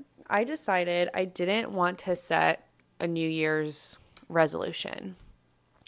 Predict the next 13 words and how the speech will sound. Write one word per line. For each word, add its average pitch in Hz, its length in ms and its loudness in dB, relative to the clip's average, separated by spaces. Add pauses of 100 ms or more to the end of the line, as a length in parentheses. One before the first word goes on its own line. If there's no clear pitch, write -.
because 185 300 0
I 185 180 6
find 180 420 2
when 175 80 -2
I 170 120 -2
set - 520 2 (380)
resolutions, 185 1040 4 (460)
I 170 120 8
usually 170 840 2
don't 156 420 4 (840)
stick - 400 0
with 160 140 2
that - 280 4